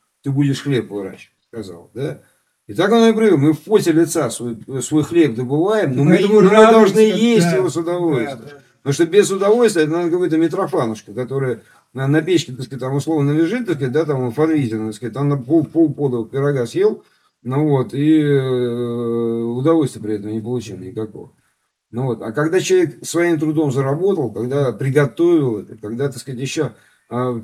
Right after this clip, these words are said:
Speaker 1: а, вместе с близкими людьми, с семьей, конечно, прежде всего. Но плюс к этому еще там, а, жители там деревни, там, твои соседи, вот они пришли. А, это при-, это, это то, ради чего мы живем, на самом деле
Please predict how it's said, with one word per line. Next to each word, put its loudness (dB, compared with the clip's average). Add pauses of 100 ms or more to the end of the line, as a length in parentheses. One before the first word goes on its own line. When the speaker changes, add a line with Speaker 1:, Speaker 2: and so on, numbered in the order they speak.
Speaker 1:
а, -2
вместе 0
с -10
близкими -4
людьми, -2
с -10
семьей, 0
конечно, -12
прежде -10
всего. -20 (420)
Но -8
плюс 2
к -2
этому 0
еще 0
там, -4 (300)
а, -2
жители -2
там 0
деревни, 4
там, -8
твои 4
соседи, -2
вот -8
они 0
пришли. -4 (560)
А, -10
это 0
при-, -2
это, 0
это 0
то, 4
ради 4
чего -4
мы 0
живем, 2
на -4
самом -12
деле -20